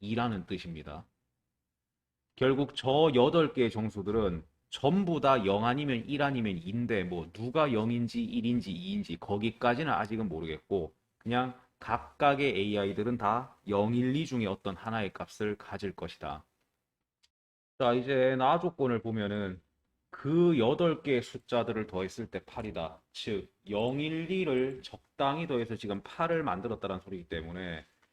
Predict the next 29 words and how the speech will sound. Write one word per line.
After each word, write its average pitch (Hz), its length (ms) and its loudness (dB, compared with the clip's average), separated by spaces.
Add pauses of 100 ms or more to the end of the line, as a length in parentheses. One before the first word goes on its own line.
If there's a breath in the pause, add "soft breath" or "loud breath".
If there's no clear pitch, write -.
(360)
이 139 260 0
영, 113 220 2
일, 135 200 0
이의 123 520 2
개수를 127 1040 2
파악을 104 680 2
하도록 92 360 -6
하겠습니다. 85 800 -8 (1080)
자, 95 260 0
첫 180 320 -2
번째 175 360 2
경우 85 340 -4 (760)
이만 175 640 2
네 110 240 4
개가 117 300 2
있고 87 480 -4 (1400)
그 - 80 -6
다음 113 380 2 (120)
나머지 156 500 2
네 107 140 2
개는 107 240 -2
다 95 340 -2
영인 110 360 2
경우, 78 380 -8
즉 - 260 -4 (140)
일이 151 260 -2
하나도 120 420 -4
없는 90 300 -6
경우. 76 280 -8